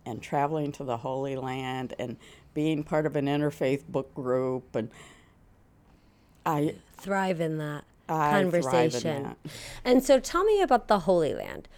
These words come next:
Speaker 2: So when you go to Bethlehem or Jerusalem, how much of it gives you a vision of what stories you've heard from the Bible? Is it kept the same way? Does it look like you think it looked then?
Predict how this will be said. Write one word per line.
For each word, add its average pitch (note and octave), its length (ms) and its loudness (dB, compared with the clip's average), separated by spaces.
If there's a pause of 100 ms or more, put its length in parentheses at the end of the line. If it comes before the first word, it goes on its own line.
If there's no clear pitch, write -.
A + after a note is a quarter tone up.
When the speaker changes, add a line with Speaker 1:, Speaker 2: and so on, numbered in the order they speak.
(240)
Speaker 2:
So A#3 260 8
when G#3+ 220 6
you C#4 380 4
go C#4 200 6
to A#3 140 6
Bethlehem F3+ 600 0
or E3 120 0
Jerusalem, D3+ 920 -2 (400)
how B3+ 260 6
much A#3 340 2
of F#3 120 2
it E3 320 4 (380)
gives F3+ 540 0
you F3 280 0
a E3+ 120 0
vision E3 540 0 (120)
of D#3 300 -2
what E3+ 200 0
stories E3+ 440 0
you've D#3 160 -4
heard C#3+ 200 -2
from - 220 -16
the C#3 120 -6
Bible? - 580 -6 (360)
Is F#3 160 4
it - 200 2
kept - 260 -2
the C4 100 4
same C#4 300 2
way? C#4 260 4
Does F#3+ 180 0
it - 180 -4
look G#3 320 0 (260)
like G#3+ 220 2
you A#3 80 2
think A#3+ 260 0
it - 100 0
looked - 300 -2
then? A#3 400 -2